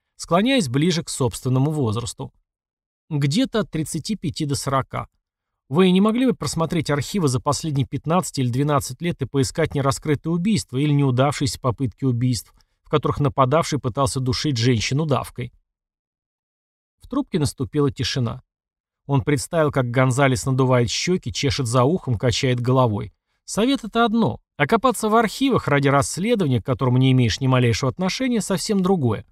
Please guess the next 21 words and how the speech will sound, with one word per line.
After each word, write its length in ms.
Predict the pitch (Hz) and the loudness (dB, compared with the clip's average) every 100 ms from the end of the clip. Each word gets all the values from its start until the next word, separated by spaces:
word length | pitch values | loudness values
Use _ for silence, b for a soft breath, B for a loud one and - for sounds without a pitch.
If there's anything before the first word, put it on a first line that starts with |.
| _ _ _ _ _ _ _ _ _ _ _ _ _ _ | _ _ _ _ _ _ _ _ _ _ _ _ _ _
"Это 380 | 139 131 117 - _ | -2 0 -2 -6 _
официальный 480 | 120 151 202 254 240 | -6 -2 0 0 2
запрос?" 460 | 170 - 131 - _ _ _ _ _ _ _ _ _ _ | -2 -2 -10 -12 _ _ _ _ _ _ _ _ _ _
Джексон 400 | 113 143 202 190 | -2 -2 -2 -4
замешкался 600 | 127 117 120 - 127 - | 0 0 0 -2 -6 -6
с 80 | 117 | -6
ответом. 520 | 127 - 110 - 107 - _ _ _ _ _ | -8 -6 -10 -8 -12 -12 _ _ _ _ _
"Неофициальный", 840 | 135 147 214 - 151 117 101 110 _ _ | -4 -4 -4 -4 -2 -2 -2 -8 _ _
выдавил 320 | 127 123 120 | 0 2 2
он 120 | 117 | 0
наконец. 560 | 120 107 127 113 - - _ _ _ _ _ _ _ _ - | -2 0 -2 -2 -8 -18 _ _ _ _ _ _ _ _ -8
Тишина. 400 | - 139 113 - _ _ _ _ _ _ - | -4 -2 -4 -8 _ _ _ _ _ _ -4
"Я 260 | 139 110 | 0 0
действительно 480 | 117 135 240 180 139 | -2 -4 -2 0 0
думаю, 280 | 127 120 104 | 2 2 0
что 180 | - 123 | -4 -2
будет 280 | 123 113 - | 0 -2 -4
толк", 360 | - 117 - _ _ | -8 -8 -12 _ _
просительно 520 | - 127 - - 143 131 | -2 -2 -2 -4 0 2
добавил 400 | 120 110 110 123 | 2 0 0 0
Мэтт. 220 | 117 | 0